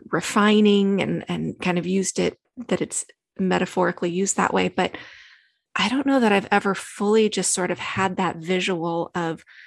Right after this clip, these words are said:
y-, going, going through a hard time, going through a, you know, metaphorical fire and letting it burn some things off that needed to be burned off.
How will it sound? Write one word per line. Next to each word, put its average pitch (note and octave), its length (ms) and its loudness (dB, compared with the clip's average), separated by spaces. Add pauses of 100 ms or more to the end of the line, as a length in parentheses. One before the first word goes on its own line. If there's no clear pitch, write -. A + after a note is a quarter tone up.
(300)
y-, - 200 -6 (140)
going, G#3 420 4
going G3+ 260 2
through B3+ 140 2
a A#3+ 60 2
hard G#3+ 200 2
time, F3 220 -4
going F3+ 300 -4
through G3 240 -2
a, F3+ 300 -2
you F#3 80 -6
know, E3+ 100 -4
metaphorical F3 680 -2
fire E3 400 0
and F3 200 -2
letting F3 320 -2
it E3 220 -4 (920)
burn G#3 340 2
some F3+ 240 0
things D#3 380 -4 (140)
off - 540 -2 (240)
that F3 140 4
needed A3 360 8
to - 80 -4
be D3+ 100 2
burned - 320 -4
off. - 340 -8